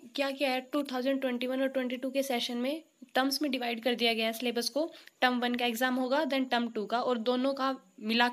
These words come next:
के आपका फाइनल रिजल्ट तैयार किया जाएगा क्लास ट्वेल्थ का। तो हम शुरू करते हैं क्लास ट्वेल्थ के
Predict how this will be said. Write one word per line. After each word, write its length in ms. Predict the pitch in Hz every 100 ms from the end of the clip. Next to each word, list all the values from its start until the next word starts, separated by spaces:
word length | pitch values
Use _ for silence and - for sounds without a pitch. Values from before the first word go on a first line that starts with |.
| 254
के 80 |
आपका 320 | 269 233 233 254
फाइनल 340 | 247 233 233
रिजल्ट 260 | 226 214 226
तैयार 260 | 226 208
किया 140 | 220 214
जाएगा 240 | 202 196 214
क्लास 260 | 220 220 -
ट्वेल्थ 220 | 185 180
का। 160 | - 170 - - - - _
तो 60 | 262
हम 80 | 262
शुरू 240 | 269 285
करते 280 | 294 269 262
हैं 140 | 247 262
क्लास 300 | 247 247 -
ट्वेल्थ 300 | 240 220 226
के 160 | 247